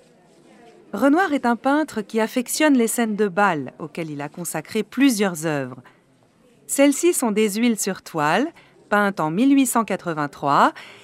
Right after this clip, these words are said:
et comme vous voyez, il s'agit de peintures conçues comme des pendants. Elles sont de format égal,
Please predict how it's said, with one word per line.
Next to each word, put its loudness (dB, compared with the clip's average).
et -4
comme -2
vous -8
voyez, -2
il -2
s'agit -2
de 0
peintures -2
conçues -2
comme -4
des 0
pendants. 0
Elles -6
sont -6
de -6
format -4
égal, -4